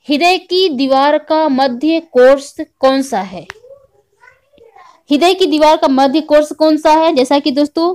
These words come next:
मैं पिछली वीडियो में कई बार बता चुकी हूँ कि हृदय तीन दीवारों से घिरी होती है, तीन परतों से घिरा होता है, पेरिकार्डियम,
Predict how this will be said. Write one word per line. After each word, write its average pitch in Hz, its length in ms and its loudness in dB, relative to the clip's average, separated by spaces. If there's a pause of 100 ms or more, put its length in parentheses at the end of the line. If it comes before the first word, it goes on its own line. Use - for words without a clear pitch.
मैं 302 380 0 (640)
पिछली 330 240 0
वीडियो 320 260 0
में 320 120 -4
कई 285 160 0
बार 285 120 2
बता 247 280 0
चुकी 277 280 -4
हूँ 311 240 -2 (1300)
कि 311 140 2
हृदय 330 420 2 (880)
तीन 370 200 2
दीवारों 294 340 -2
से 311 140 -8
घिरी 269 200 -4
होती 277 320 -2
है, 294 140 0
तीन 330 320 0 (120)
परतों 262 280 2
से 320 140 -6
घिरा 277 200 0
होता 269 280 0
है, 269 220 -4 (1000)
पेरिकार्डियम, 294 800 -2